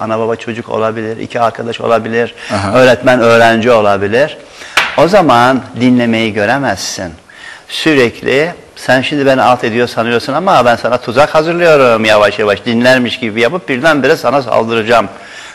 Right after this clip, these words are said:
Speaker 1: tavrı içerisinde. Sahte dinlemeler.
Speaker 2: Şey de
Speaker 1: Ee,
Speaker 2: var, e, seçerek de dinliyor insanlar hocam.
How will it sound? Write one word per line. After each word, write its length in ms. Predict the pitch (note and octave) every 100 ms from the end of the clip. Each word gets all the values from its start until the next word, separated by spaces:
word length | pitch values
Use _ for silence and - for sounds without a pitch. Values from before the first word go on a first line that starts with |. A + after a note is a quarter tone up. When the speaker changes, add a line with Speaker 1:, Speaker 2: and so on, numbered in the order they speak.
| -
Speaker 1:
tavrı 340 | - A2+ A2 G#2
içerisinde. 800 | - G#2+ G2 - G#2 F#2+ F#2+ F2+ - - - -
Sahte 400 | - A2 - A2
dinlemeler. 760 | A2 G2+ G2 F#2+ F#2 - - - - -
Speaker 2:
Şey 240 | - G#2+ B2
de 60 |
Speaker 1:
Ee, 60 | B2
Speaker 2:
var, 200 | C3 A2+ - - -
e, 60 | A2 G#2 G#2 - G#2 G2
seçerek 500 | - G#2+ - C3+ C#3+
de 140 | B2+ G2
dinliyor 300 | F#2+ F#2+ G2
insanlar 540 | G#2 - G2+ G#2 G2+
hocam. 280 | G2+ -